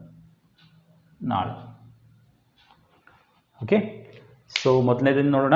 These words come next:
ಫಸ್ಟ್ ಬೌಮನ್ನ ಕೋಶ ಬಿಡಿಸಿದ್ದೇವೆ ಸಿ ಆಕಾರದಲ್ಲಿ. ನಂತರ ಇದನ್ನ ಈ ರೀತಿ ಸ್ವಲ್ಪ ಸುರುಳಿ ಸುತ್ತಿ ಇಲ್ಲಿ ಸ್-, ಏನ್ ಮಾಡಿದ್ದೇವೆ? ಕುಣಿಕೆ ಆಕಾರದ ರಚನೆಯನ್ನು ತೋರಿಸಿದ್ದೇವೆ. ನಂತರ ಮತ್ತೆ ಇಲ್ಲಿ ಸುರುಳಿ ಸುತ್ತ ಅದನ್ನ ಸಂಗ್ರಾಹಕ ನಾಳವಾಗಿ ಚಿತ್ರ ಬಿಡಿಸಿದ್ದೇವೆ.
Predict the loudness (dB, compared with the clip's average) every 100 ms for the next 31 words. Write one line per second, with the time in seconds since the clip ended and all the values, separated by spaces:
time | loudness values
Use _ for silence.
0 | 2 2 0 -2 0 2 2 0 -2 -2
1 | -2 -2 -4 -6 -6 -4 -4 -6 -4 -2
2 | -2 0 0 0 0 -2 -4 -14 -20 -18
3 | -4 -2 2 2 2 2 2 2 2 -2
4 | -4 -4 -4 -2 -2 -2 -2 -2 -4 -4
5 | -2 0 0 -4 -6 -10 -20 -18 -8 -4
6 | -2 2 4 4 2 0 0 2 2 2
7 | 2 -2 -2 -4 -4 -6 -6 -6 -8 -4
8 | -4 -2 -6 -14 -20 -20 _ _ -6 -2
9 | 0 0 -2 -2 0 0 -2 -2 -4 -2
10 | -6 0 2 2 -2 -6 -4 -2 -4 -2
11 | -4 -2 -2 -2 -4 -4 -4 -4 -4 -6
12 | -8 -12 -14 -10 -8 -6 -6 -6 -8